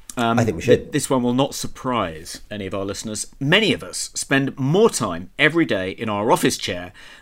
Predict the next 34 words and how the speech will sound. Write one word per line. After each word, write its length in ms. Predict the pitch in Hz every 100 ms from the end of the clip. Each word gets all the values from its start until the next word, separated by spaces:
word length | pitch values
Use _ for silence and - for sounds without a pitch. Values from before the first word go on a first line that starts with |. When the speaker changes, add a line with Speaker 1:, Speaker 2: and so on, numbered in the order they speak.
| -
Speaker 1:
than 120 | 123
in 120 | 120
our 160 | 117 117
cars 500 | - 139 139 135 131
or 180 | 127 131
beds. 500 | 95 76 - - - - - - -
That's 240 | 175 -
why 160 | 104 110
it's 160 | -
so 180 | - 214
important 480 | 208 - 87 92 -
to 80 | 113
invest 320 | 110 127 -
in 100 | 127
the 120 | 131
right 340 | 143 170 165
chair 360 | - 104 85 82
to 80 | -
spend 280 | - 127 120
those 260 | 120 123 -
hours 440 | 131 127 127 123 - -
with 120 | - 117
the 80 |
right 260 | 117 175 -
level 240 | 123 113
of 80 | 110
support 480 | - - 117 98 - - -
and 160 | 151
comfort 460 | - 107 - 92 -
to 60 | -
get 140 | 107
the 80 | 120
most 220 | 131 127
productivity 800 | - 165 131 - 92 92 98 92